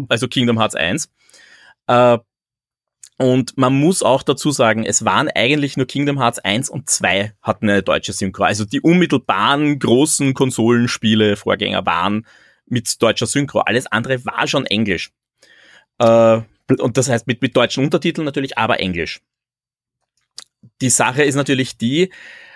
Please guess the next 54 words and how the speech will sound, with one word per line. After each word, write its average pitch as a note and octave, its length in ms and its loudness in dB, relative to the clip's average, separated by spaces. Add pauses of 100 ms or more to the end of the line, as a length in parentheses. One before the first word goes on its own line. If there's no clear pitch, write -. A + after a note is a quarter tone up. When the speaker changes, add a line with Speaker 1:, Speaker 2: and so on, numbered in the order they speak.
(340)
Speaker 2:
wenn C3 200 0
ich C#3+ 80 -2
jetzt D3 160 0
sag, B2 140 0
das B2 120 -4
ist B2+ 120 -4
ein B2+ 80 0
Kinderspiel, F3 640 0
dann A2+ 140 -2
ist - 220 -6
das C#3+ 100 0
fast, - 480 -2
äh, - 260 -6 (200)
dann, C3+ 260 0
dann C#3+ 140 2
ist C#3 120 -2
das D3+ 120 -2
was, D3 240 -2
was - 120 -2
Schlechtes, - 540 -2
ja. G2+ 380 0
Dann, A#2 240 0
dann A#2+ 160 0
habe A#2+ 160 0
ich D3 80 0
ein B2 80 0
Problem G#2 340 0
damit, G2 300 0
weil G#2+ 260 0 (320)
wenn A2+ 180 0
ich A#2 140 -2
jetzt - 500 -6 (100)
einem, - 320 -4
einem A2 160 0
Kind - 280 0
das D#3 80 0
Spiel B2 220 -2
in A2+ 40 -6
die A2+ 100 2
Hand A2 220 0
drücke C#3 160 -2
und A#2 60 -4
das - 140 0
<laughs> - 40 -6
ist - 200 0
auf, - 140 -6 (140)
auf - 180 -2
Englisch, A#2 420 -2 (420)
das - 120 -6
Kind C3+ 200 0
steigt A2 300 0
mir A#2+ 80 0
vollkommen C#3+ 500 0
aus. C3+ 300 0